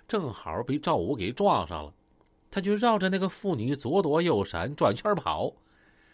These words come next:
这妇女吓得要激烈挣扎，几个歹徒紧追不舍，那场景就像农村传统式的杀猪。这妇女大喊：“哎呀妈呀！别杀了，吓死我了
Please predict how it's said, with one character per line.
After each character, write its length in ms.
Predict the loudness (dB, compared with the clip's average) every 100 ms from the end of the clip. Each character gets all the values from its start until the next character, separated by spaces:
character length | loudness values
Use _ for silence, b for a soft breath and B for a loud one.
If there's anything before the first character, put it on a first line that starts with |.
| b b b b
这 120 | -4
妇 260 | -2 0 0
女 200 | 2 0
吓 400 | 2 2 4 4
得 180 | 2 4
要 460 | 4 4 0 -4 b b
激 180 | -6 0
烈 180 | 2 2
挣 240 | 2 -2
扎， 220 | -2 -8 -12 _ _ _ _ -10
几 140 | -4
个 80 | 0
歹 200 | 4 4
徒 200 | 4 0
紧 220 | 0 0
追 160 | 0 -2
不 180 | 0 -2
舍， 340 | -4 -8 -8 -10 b b
那 140 | b -4
场 340 | -4 -8 -6
景 320 | -6 -8 -10 -14 b b b
就 160 | -8
像 240 | -6 -8 -8
农 200 | -8 -6
村 260 | -4 -4
传 280 | -4 -2 -2
统 180 | -2 -6
式 120 | -4
的 80 | -4
杀 200 | -2 -4
猪。 260 | -4 -8 -10 _ _ _ _ _ _ _
这 120 | -4
妇 220 | -2 -2 -2
女 140 | 0
大 200 | -2 -4
喊 320 | -4 -6 -6 B B B
：“哎 80 | -2
呀 140 | 0
妈 260 | 0 0 0
呀！ 220 | 0 -2
别 280 | 0 2 0
杀 340 | 2 0 2
了， 140 | 2 2
吓 300 | 2 4 4
死 160 | 2
我 300 | 4 6 4
了 400 | 2 0 -2 -4